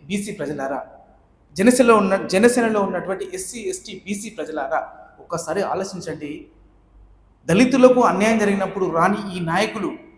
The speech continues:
ఈరోజు ఒక, ఒక కాపు కమ్మకు జరిగినప్పుడు ఈరోజు వీళ్ళు పరామర్శించడానికి వచ్చారు, ప్రభుత్వం వీళ్ళందరినీ ఆదుకుంటుందని చెప్పేసి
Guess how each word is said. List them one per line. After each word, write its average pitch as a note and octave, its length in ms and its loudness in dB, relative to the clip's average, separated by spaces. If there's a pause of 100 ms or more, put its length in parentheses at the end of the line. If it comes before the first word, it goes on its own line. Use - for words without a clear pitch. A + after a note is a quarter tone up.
ఈరోజు F#3+ 300 -6
ఒక, - 460 -8
ఒక G3 160 -4
కాపు A3 380 4
కమ్మకు G3+ 340 2
జరిగినప్పుడు F#3 400 -2
ఈరోజు E3 380 -2
వీళ్ళు D#3+ 300 -6
పరామర్శించడానికి E3 760 -2
వచ్చారు, D#3 340 -6 (300)
ప్రభుత్వం G#3+ 380 0
వీళ్ళందరినీ G#3+ 560 6
ఆదుకుంటుందని G3 600 0
చెప్పేసి D#3 680 -6